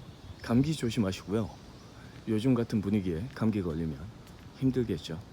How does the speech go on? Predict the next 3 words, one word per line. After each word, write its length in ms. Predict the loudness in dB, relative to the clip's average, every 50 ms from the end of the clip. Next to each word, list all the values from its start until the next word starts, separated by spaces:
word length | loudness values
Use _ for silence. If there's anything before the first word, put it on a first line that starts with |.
| -18 -18 -18 -18 -18 -18 -18 -18 -18 -18 -18 -18 -18 -18 -16 -16 -16 -16 -14 -16 -16 -16 -18 -20 -18 -18 -18 -18 -18 -18 -18 -18 -18 -18 -18 -18 -18 -18 -18 -18 -18 -18 -18 -18 -18 -18 -18 -18 -16 -16 -16 -16 -18 -18 -18 -18 -18 -20 -20 -16 -2 4
오늘도 460 | 8 10 12 12 12 12 10 8 6 4 0 -6 -14 -12
힘차게 580 | -10 4 8 8 8 8 8 6 6 6 4 2 0 -6 -14 -16 -16 -16 -18 -18 -18 -18 -18 -18 -18 -18 -18 -18 -18 -18 -18 -18 -18 -18 -18 -18 -18 -18 -16 -16 -16 -16 -16 -16 -18 -16 -14 -14 -14 -14 -14 -16 -18 -18 -18 -18 -18 -18 -18 -18 -18 -18 -18 -2
달리시고요. 520 | 2 6 6 6 6 4 2 4 4 4